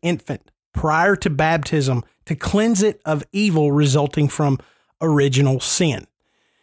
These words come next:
And the idea of original sin is that as human beings, we're born with innate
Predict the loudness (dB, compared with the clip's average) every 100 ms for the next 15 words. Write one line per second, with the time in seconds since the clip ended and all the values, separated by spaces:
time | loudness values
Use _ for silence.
0 | _ -8 -4 -2 0 0 2 2 2 2
1 | 2 2 2 2 2 2 2 2 2 2
2 | 2 0 0 0 -2 -6 _ _ _ _
3 | _ _ _ _ -6 -2 0 2 2 2
4 | 2 4 2 2 0 0 0 0 2 2
5 | 0 -2 _ _ -4 -2 -2 -8 -14 _
6 | _ -4 0 0 -2